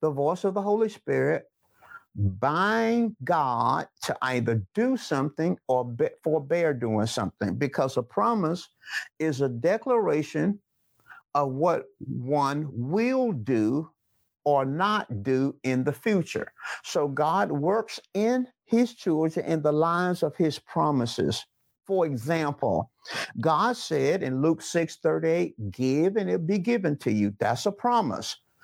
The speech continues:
"Give and it shall be given to you." He's declaring something that he will do or something that will happen in the future. That's a promise.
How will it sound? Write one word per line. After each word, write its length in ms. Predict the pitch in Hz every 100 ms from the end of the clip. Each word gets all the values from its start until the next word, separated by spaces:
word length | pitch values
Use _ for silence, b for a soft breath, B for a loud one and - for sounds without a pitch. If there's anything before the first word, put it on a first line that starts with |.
| B _ 101
"Give 480 | 92 127 127 165 208 -
and 120 | 123
it 100 | 117
shall 280 | - 160 180
be 160 | 196
given 360 | 170 220 190 156
to 120 | -
you." 280 | 131 107 101
He's 340 | 127 175 151 143
declaring 880 | 147 - 175 185 220 226 180 143
something 800 | 143 - 127 135 117 110 151 214 - _ _ _ _ _ _ _ _ B B B
that 200 | 139 135
he 180 | 160 220
will 260 | 220 226
do 280 | 175 143 156
or 100 | 160
something 400 | 131 170 185 165
that 180 | 143 139
will 300 | 131 175 208
happen 460 | 180 151 151 160 -
in 200 | 139 143
the 80 |
future. 380 | 147 196 165 104
That's 280 | 92 120 135
a 40 |
promise. 560 | - - 190 156 98 -